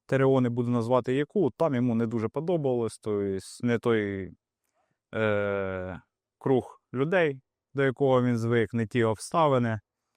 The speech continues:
І він весь час питав збиратися кудись в бойову частину. Тобто він хотів повернутися на фронт, і так як він боєць досить таки толковий,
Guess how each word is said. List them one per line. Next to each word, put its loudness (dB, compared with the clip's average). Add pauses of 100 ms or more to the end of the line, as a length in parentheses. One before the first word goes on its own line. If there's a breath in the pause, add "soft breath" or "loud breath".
(280)
І 2
він 4
весь 2
час 0
питав -2
збиратися -2
кудись -2
в -6
бойову 0
частину. -8
Тобто -12
він -4
хотів -2
повернутися -4
на -6
фронт, -4
і 0
так 0
як -8
він 2
боєць 2
досить -2
таки -2
толковий, 4